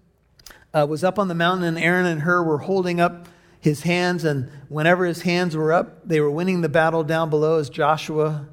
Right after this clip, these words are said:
fought the Amalekites. And then they, they made an altar and they called it, "The Lord is my banner."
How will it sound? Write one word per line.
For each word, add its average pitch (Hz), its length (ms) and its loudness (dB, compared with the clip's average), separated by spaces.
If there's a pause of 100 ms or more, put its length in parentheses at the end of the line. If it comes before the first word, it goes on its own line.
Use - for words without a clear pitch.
(180)
fought 160 340 2
the 151 80 -2
Amalekites. 175 880 -2 (720)
And 160 160 0
then 196 580 0
they, 175 280 2
they 165 200 -4
made 190 260 2
an 180 100 -4
altar 208 380 0
and 160 120 0
they 156 60 0
called 190 460 -2
it, 196 160 -2
"The 160 120 -2
Lord 240 640 0
is 208 220 -2
my 170 300 0
banner." 143 840 -4